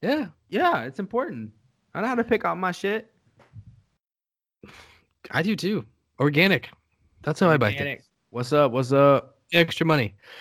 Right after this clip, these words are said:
Speaker 1: Um, so the last big moment to talk about, uh, and then I wanna do some time on Furio. But where we
Speaker 2: Mm.
Speaker 1: meet Furio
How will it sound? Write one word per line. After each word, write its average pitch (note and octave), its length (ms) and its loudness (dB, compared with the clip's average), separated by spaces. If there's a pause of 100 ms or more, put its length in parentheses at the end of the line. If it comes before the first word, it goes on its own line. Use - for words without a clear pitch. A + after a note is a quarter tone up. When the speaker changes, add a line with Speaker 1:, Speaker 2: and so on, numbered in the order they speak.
(320)
Speaker 1:
Um, F#3 420 8
so - 120 -8
the D#3+ 120 4
last E3 340 2
big E3 180 4
moment C3 400 0
to C3+ 100 -4
talk C3 300 0
about, G#2 400 -2 (1000)
uh, G#2+ 420 0 (100)
and B2 100 -2
then D3+ 160 4
I D3+ 80 2
wanna C#3+ 420 0
do C3+ 200 -2
some B2 180 -12
time B2 220 -4
on A2 100 -4
Furio. F#2+ 540 -8 (480)
But A#2+ 140 -2
where D3+ 180 4
we D3 100 0
Speaker 2:
Mm. C#3+ 40 -2
Speaker 1:
meet G3+ 160 -2
Furio G2+ 500 -8